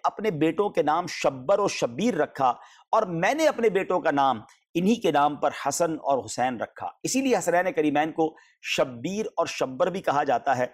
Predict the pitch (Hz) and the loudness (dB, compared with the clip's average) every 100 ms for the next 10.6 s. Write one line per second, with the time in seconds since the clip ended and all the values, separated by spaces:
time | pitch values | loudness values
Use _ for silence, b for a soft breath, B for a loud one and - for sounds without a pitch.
0 | b b - - 196 180 208 277 196 165 | b b -6 0 0 2 2 2 0 2
1 | 147 143 139 156 _ _ - 196 165 151 | 2 2 0 -2 _ _ 0 0 2 2
2 | 190 214 - 135 113 170 233 - 156 - | 4 2 0 -2 -2 -2 -2 -2 -4 0
3 | 147 156 165 131 117 117 117 151 - _ | 0 2 2 2 2 2 0 -6 -10 _
4 | _ _ - - 139 - - 143 - _ | _ _ -18 -8 -4 -2 -2 -2 -4 _
5 | _ _ 127 - 127 95 B B - 208 | _ _ -8 -4 -4 -4 B B -2 0
6 | 262 269 254 202 202 220 180 185 170 156 | 2 2 2 0 -2 0 2 0 2 0
7 | 156 175 135 120 160 135 139 - B B | 2 0 -2 -2 0 2 2 -4 B B
8 | 240 185 147 269 165 110 185 254 190 147 | -2 0 0 0 -2 0 2 2 2 4
9 | 147 107 - _ _ _ _ _ _ _ | 2 0 -10 _ _ _ _ _ _ _
10 | _ _ - - 139 151 | _ _ -20 -6 -2 0